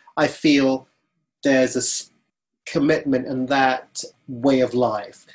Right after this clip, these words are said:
seems to be overspilling into other,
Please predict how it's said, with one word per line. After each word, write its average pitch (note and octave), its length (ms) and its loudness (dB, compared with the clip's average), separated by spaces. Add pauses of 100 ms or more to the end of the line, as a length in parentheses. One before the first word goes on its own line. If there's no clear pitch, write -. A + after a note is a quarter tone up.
(180)
seems - 500 0
to - 140 -6
be A#2+ 480 -2 (640)
overspilling C3 800 0
into C3+ 240 -2 (100)
other, B2 460 0